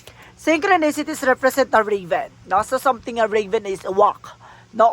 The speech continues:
Uwak na ginagamit ng mga aswang. No? Uwak na nagsisilbing spy. At the same time, guys, so there's a communication. So, there's a lot of information na malalaman mo.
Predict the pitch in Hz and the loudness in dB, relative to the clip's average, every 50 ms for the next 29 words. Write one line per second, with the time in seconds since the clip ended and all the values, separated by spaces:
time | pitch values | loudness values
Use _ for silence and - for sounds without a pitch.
0 | 247 262 247 269 247 - - 226 240 226 190 233 240 233 202 180 226 220 214 214 | 2 2 2 2 0 0 -2 -2 -2 -2 -2 -4 -8 -6 0 2 2 2 2 0
1 | 214 - 233 - 202 208 196 180 180 180 - - 175 170 185 196 190 170 - - | -6 -8 -8 -6 -6 -6 -8 -8 -12 -16 -16 -16 -8 -4 -2 -2 -2 -2 -4 -8
2 | - _ _ _ 170 170 175 - - - - - - - - - - _ - 180 | -14 _ _ _ -12 -10 -10 -10 -12 -14 -20 -20 -20 -20 -20 -20 -18 _ -8 -6
3 | 196 220 294 277 - - 254 269 269 262 262 - - - 277 262 247 - - 262 | -2 0 0 0 0 -4 -6 -4 -4 -4 -4 -6 -8 -12 -12 -12 -12 -10 -10 -8
4 | 240 233 202 202 226 214 214 - - - - _ - 240 202 202 208 202 185 156 | -8 -8 -8 -10 -10 -12 -12 -14 -18 -20 -12 _ -2 -2 0 0 0 -2 -4 -8
5 | 139 - - 160 - _ _ _ _ _ _ _ - _ _ _ - - - - | -12 -14 -16 -20 -20 _ _ _ _ _ _ _ -20 _ _ _ -20 -20 -20 -20
6 | _ - - - - - - - - - - - - - - - _ _ - 269 | _ -20 -20 -20 -20 -20 -20 -18 -18 -18 -18 -18 -18 -20 -20 -20 _ _ 2 2
7 | 302 330 320 269 220 262 269 - - 285 269 269 269 254 285 269 262 247 226 185 | 2 2 0 -2 -6 -8 -6 -4 -2 -2 -2 -2 -2 -2 -2 -2 -2 -4 -4 -2
8 | 233 233 240 254 247 - 254 202 185 240 247 240 - 262 - 254 214 208 202 196 | -2 -2 -2 -4 -6 -8 -8 -4 -2 -2 -2 -2 -6 -10 -10 -12 -12 -12 -14 -16
9 | 180 - 208 196 180 170 - 160 - - 160 - - 214 202 196 262 277 302 - | -14 -12 -10 -10 -10 -10 -12 -12 -14 -14 -16 -12 -10 -8 0 0 2 0 2 -2
10 | 339 294 262 208 214 - 226 214 214 214 196 - 220 202 180 175 175 170 214 202 | -4 -2 0 -2 -2 -2 -8 -12 -12 -14 -10 -10 -10 -10 -10 -10 -12 -12 -8 -6
11 | 196 175 180 175 170 165 160 151 147 156 156 147 143 143 131 - | -4 -4 -4 -4 -4 -4 -4 -4 -4 -6 -10 -12 -16 -18 -20 -20